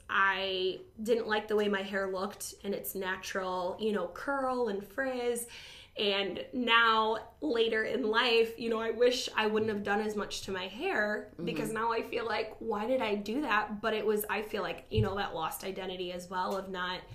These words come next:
Speaker 1: knowing how to do my hair the way that, you know, other biracial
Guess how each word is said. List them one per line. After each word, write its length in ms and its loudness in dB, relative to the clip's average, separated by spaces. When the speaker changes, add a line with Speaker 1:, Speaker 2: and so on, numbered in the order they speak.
Speaker 1:
knowing 480 4
how 340 2
to 160 -4
do 160 2
my 180 0
hair 720 -2
the 120 2
way 240 4
that, 640 2
you 100 2
know, 100 2
other 260 0
biracial 800 -4